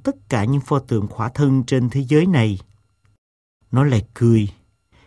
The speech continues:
giọng nói càng trở nên ghê tởm. "Anh khai, tôi sẽ cho hai người được tự do thỏa mãn." Du thét lên. "Đồ súc vật, đồ khốn nạn,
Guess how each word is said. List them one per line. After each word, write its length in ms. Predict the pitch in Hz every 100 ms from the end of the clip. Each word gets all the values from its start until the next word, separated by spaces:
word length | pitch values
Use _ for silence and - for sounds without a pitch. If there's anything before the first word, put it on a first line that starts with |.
| _ -
giọng 240 | 110 117
nói 280 | 131 143 185 -
càng 320 | 120 101 87
trở 140 | - 110
nên 260 | 139 123
ghê 200 | 107 131 127
tởm. 300 | - 76 131 180 _ _ _ _ - - -
"Anh 220 | - 113 110
khai, 520 | 127 131 143 117 92 _ _ _ _
tôi 380 | 123 123 120 120
sẽ 160 | - 135
cho 200 | 127 131
hai 200 | 131 127
người 240 | 120 113
được 220 | 107 101
tự 100 | -
do 380 | 110 117 143 135
thỏa 300 | 131 110 113
mãn." 400 | 151 101 107 185 220 _ _ _ _ _ _ _ _ _ _
Du 400 | 110 131 127 117 -
thét 280 | 151 180
lên. 260 | 151 139 127 - _ _ _ _ -
"Đồ 140 | 135 120
súc 280 | - 240
vật, 200 | 143 131 131 _ _ _ _
đồ 180 | 139 135
khốn 340 | - 190 262
nạn, 280 | 175 120